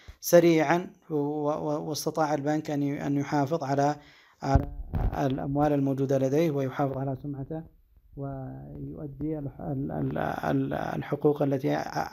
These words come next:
عليه في الوقت المناسب. القروض والسلف تعتبر المحفظة الرئيسية في تو-،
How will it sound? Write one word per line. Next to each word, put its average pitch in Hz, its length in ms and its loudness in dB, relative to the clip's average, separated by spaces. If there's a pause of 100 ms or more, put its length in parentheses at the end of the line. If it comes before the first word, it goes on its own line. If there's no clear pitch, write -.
عليه 160 280 4 (320)
في - 60 -4
الوقت 147 280 2
المناسب. 143 460 2 (840)
القروض 180 380 6
والسلف 165 420 4
تعتبر 151 440 0
المحفظة 139 420 0
الرئيسية 143 440 -2
في 147 140 -4
تو-، 143 280 -4